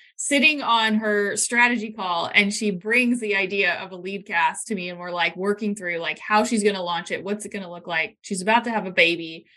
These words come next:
And she's like, "No, I'm gonna get it out there before the baby comes." And by the end of the call, I'm like, like, we finished her stuff and I was like, "Okay, I wanna do it too." And literally we, like, sat there and planned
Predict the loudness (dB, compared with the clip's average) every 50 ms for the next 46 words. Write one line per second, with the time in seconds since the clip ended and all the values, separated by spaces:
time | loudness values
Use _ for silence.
0 | _ -14 -10 -8 -6 -4 -4 -4 -4 -2 0 2 2 4 2 2 0 -2 0 2
1 | 2 2 2 2 0 2 2 2 2 2 0 0 0 0 0 -2 -8 -12 -6 0
2 | 0 2 2 4 4 4 4 2 0 0 0 2 2 2 2 0 -2 -4 -6 -6
3 | -12 _ _ -20 -20 -20 -12 -4 -2 0 4 4 4 4 2 2 2 2 0 2
4 | 0 -2 -2 -2 -2 0 2 2 4 4 4 4 2 2 0 -2 0 0 0 -2
5 | -2 -10 -18 _ -6 -4 -4 -4 -4 -2 0 2 2 2 2 2 2 2 2 0
6 | -2 -2 -2 -4 -2 -2 -6 -8 -8 -8 -8 -8 -6 -2 0 0 0 0 -2 -2
7 | 2 2 2 0 2 2 2 2 4 4 2 2 2 2 2 2 2 2 0 -2
8 | -4 -2 0 2 4 2 2 0 2 0 2 2 2 2 2 2 2 2 0 -2
9 | -2 -2 -4 -4 -4 -2 0 4 4 4 2 0 -4 -2 2 2 2 2 0 0
10 | 0 0 0 0 -2 -4 -6 -6 -4 0 2 4 4 4 2 0 -4 -10